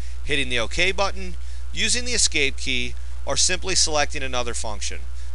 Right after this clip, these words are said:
all of which are correct depending on your intentions. Next, I'll use the Create Line Parallel function to go ahead and complete the part. So I'll select Create Line Parallel from the drop-down.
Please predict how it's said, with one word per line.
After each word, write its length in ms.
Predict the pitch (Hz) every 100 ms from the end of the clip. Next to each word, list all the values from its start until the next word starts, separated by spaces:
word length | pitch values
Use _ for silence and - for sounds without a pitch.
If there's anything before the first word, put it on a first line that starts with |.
| -
all 220 | 117 151 190
of 100 | 175
which 200 | 202 180
are 40 |
correct 420 | - 214 180 170
depending 420 | 175 - 151 147
on 120 | 147 139
your 140 | 127
intentions. 680 | 127 117 98 - - - - - - - - - - - - - - - - - - - - - - - - - - 120
Next, 500 | 156 226 - - - -
I'll 160 | 151
use 240 | 165 170 -
the 80 | 143
Create 340 | - 156 175
Line 240 | 175 202
Parallel 460 | 202 170 156 143 143
function 420 | - 139 135 143
to 60 | 135
go 140 | 143
ahead 200 | 143 143
and 80 | 131
complete 440 | 139 - 127 123
the 60 | 110
part. 340 | - 92 78 - - - - - - - - -
So 160 | -
I'll 160 | 175 190
select 320 | - 202 185
Create 300 | - 170 175
Line 240 | 180 202 214
Parallel 500 | 165 165 160 160 151
from 260 | 143 139
the 60 | -
drop-down. 560 | 156 120 117 117 123